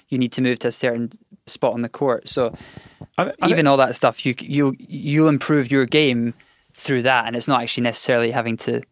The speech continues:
Speaker 1: learn how to hit a better volley, but I will try to cover that as well. <laughs>
Speaker 2: No, that's, that's fascinating because, you know,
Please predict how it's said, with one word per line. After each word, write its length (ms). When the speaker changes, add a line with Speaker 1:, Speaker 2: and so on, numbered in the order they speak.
Speaker 1:
learn 220
how 100
to 140
hit 140
a 40
better 220
volley, 400
but 120
I 40
will 180
try 160
to 100
cover 200
that 220
as 80
well. 280
<laughs> 60
Speaker 2:
No, 260
that's, 340
that's 300
fascinating 640
because, 500
you 80
know, 240